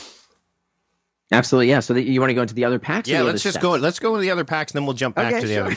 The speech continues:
Speaker 2: Yeah, let's
Speaker 1: <laughs>
Speaker 2: just
Speaker 1: I
Speaker 2: get,
Speaker 1: love it.
Speaker 2: let's just, let's just, I mean, we've already kinda gone down that road a bit, so let's, let's go,
Speaker 1: Yeah.
Speaker 2: let's keep going.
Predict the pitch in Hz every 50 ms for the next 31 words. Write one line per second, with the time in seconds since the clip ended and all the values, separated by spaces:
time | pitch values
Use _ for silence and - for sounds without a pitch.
0 | - - - - 220 - 220 196 - - 190 226 - 147 147 135 147 165 160 117
1 | 95 - - - 226 - - - 226 - - - 202 175 190 196 170 135 120 202
2 | 180 - - 113 143 147 151 151 143 139 143 151 147 175 180 185 180 160 147 180
3 | 175 160 151 147 156 151 147 147 147 147 143 127 113 131 147 165 147 120 113 113
4 | 120 - - - 127 123 143 147 - - 151 160 - 156 165 151 151 120 104 143
5 | 151 - - - - - 185 208 175 - 92